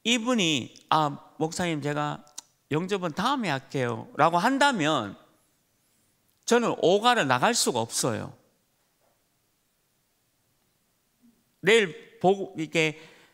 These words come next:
왜 우리에게 예수만이 길이 되는가 쭉 설명했는데, 이분이 영접을 안 하잖아요.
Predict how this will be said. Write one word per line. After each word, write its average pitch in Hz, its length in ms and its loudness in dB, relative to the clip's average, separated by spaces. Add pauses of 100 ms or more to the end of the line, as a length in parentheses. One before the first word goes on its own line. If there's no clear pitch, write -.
(240)
왜 175 240 4
우리에게 190 480 2
예수만이 156 600 -2
길이 156 240 -4
되는가 139 300 -4
쭉 - 260 -14
설명했는데, 160 920 -2
이분이 185 440 -2
영접을 208 360 0
안 113 120 -2
하잖아요. 160 520 -2